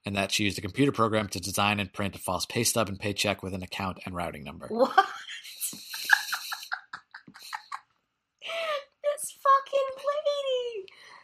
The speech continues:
Speaker 2: What is she doing with her? What hap-, okay, all right. All jokes <laughs> aside, all jokes aside.
Speaker 1: It's not, when you laugh saying
Speaker 2: I
Speaker 1: "all
Speaker 2: know,
Speaker 1: jokes aside."
Speaker 2: I know. All, but all jokes aside, right? What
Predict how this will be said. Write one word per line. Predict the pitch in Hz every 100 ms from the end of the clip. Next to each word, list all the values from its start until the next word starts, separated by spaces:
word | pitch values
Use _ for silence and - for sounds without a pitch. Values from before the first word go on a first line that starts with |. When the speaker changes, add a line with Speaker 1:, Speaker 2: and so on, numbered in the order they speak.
| _ _ _ _
Speaker 2:
What | 440 480 523
is | 453
she | - 453 427
doing | 427 466 440
with | 403
her? | 381
What | 294 480 494 466
hap-, | 311
okay, | 269 - - _ 226
all |
right. | 190 - - 220
All | 247
jokes | 262 349 - - - -
<laughs> |
aside, | - - 359 - - 539 466 392 _
all | 262 302
jokes | 339 285 -
aside. | - 240 196 151
Speaker 1:
It's | 123 - - -
not, | 139 147 143 151 127
when | 139
you | 127 113
laugh | 135 165 151
saying | - 139 131 123
Speaker 2:
I | 233
Speaker 1:
"all | 269
Speaker 2:
know, | 294
Speaker 1:
jokes | 113 110
aside." | - 110
Speaker 2:
I | 131 247
know. | 285 233 165 156 - _
All, | 220 262 226
but | 269 -
all | 247 302
jokes | 277 285 294
aside, | - 269 185 180
right? | 185 185 202 - - _ _ _ _ _
What | 311 381